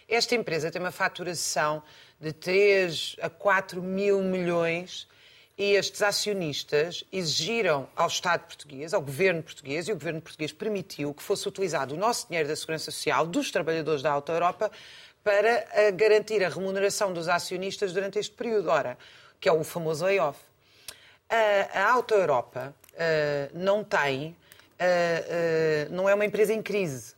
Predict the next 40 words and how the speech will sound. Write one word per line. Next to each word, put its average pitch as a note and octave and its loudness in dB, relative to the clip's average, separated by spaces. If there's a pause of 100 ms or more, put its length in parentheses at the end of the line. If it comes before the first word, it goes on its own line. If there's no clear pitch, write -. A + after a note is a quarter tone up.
Ou E3 -4
seja, D3 0
o G3+ -6
que G3+ -8
os, - -6
o F3 -8
que G3+ -10
o G#3+ -2
governo A3+ 0
português - -6
está - -2
a F3 0
fazer C#3 -6 (280)
não G3+ -2
é A#3 2
salvar A3 2
os A3+ -6
postos - -4
de - -8
trabalho, G#3 0
porque E3 -10
não G3 2
há G#3 6
uma, A3 2
a F#3+ 2
empresa F#3+ 0
não A3+ -4
está A3 -2
em G#3+ 0
risco G3+ -4
de - -16
falência. G#3 2
O D#3 -4
que - -6
acontece G#3+ -2
é E3+ 2
um F#3 0
erro B3+ -2
de - -4
gestão, C#3+ -2